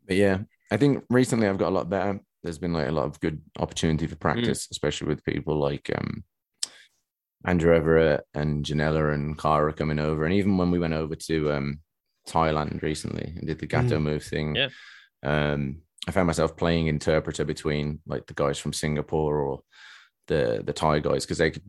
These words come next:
Speaker 1: speak English pretty well, but not a lick of Japanese. And then Masa really doesn't speak a lot of English.
Speaker 2: <laughs>
Speaker 1: The same with, like, Kirihara. So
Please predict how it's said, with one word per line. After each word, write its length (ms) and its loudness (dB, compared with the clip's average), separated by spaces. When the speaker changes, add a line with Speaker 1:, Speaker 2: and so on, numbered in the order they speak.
Speaker 1:
speak 300 -2
English 340 2
pretty 180 2
well, 380 -2
but 100 -4
not 200 0
a 80 0
lick 180 -2
of 60 -4
Japanese. 520 -2
And 120 -2
then 140 -2
Masa 460 0
really 240 0
doesn't 260 -6
speak 240 -4
a 60 2
lot 100 0
of 100 0
English. 520 -2
Speaker 2:
<laughs> 40 -4
Speaker 1:
The 100 -2
same 300 2
with, 120 -4
like, 240 2
Kirihara. 800 2
So 260 -2